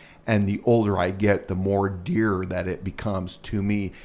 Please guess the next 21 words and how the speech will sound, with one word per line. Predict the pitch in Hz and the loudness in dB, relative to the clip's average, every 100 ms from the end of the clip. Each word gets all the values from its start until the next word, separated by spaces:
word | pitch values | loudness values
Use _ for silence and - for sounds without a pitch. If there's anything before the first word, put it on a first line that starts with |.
| - | -6
as | - 127 110 | 2 2 4
we | 131 | 4
have | 127 | 4
seen | - - 147 131 113 | 2 -2 0 2 0
the | 101 101 | 0 -2
abuses | 95 98 113 127 131 - 92 64 - - - - - - _ - - - _ _ - | -4 -2 4 6 4 -2 -6 -8 -10 -12 -12 -20 -20 -20 _ -20 -20 -20 _ _ 0
that | |
have | 107 - | 2 2
taken | - 123 127 | 2 2 2
place | 92 - 123 107 - | -2 0 2 2 -2
since | - 110 92 - - - - | -4 -2 -4 -8 -12 -20 -18
the | - 104 95 92 - _ _ - | -4 0 0 -2 -6 _ _ -16
scamdemic | - 110 101 104 85 78 - - - - - | -6 -2 0 0 -4 -8 -12 -14 -16 -20 -10
occurred. | 95 - 101 90 82 85 - - | -8 -6 -4 -2 -4 -8 -18 -16
This | - 110 107 107 107 139 165 - - - - - - | -8 -4 -4 -4 4 4 4 -2 -4 -10 -20 -20 -8
behavior, | 113 104 - - 139 143 113 95 - 82 - - - - - - | -6 -6 -8 0 2 4 2 -2 -8 -10 -10 -12 -12 -14 -14 2
this | - 117 127 - - - | 4 6 4 2 -6 -6
tyranny | - - 170 151 107 104 | -6 2 4 6 6 6
that | 104 - | 4 2
we | 117 110 | 2 2
have | 107 | 2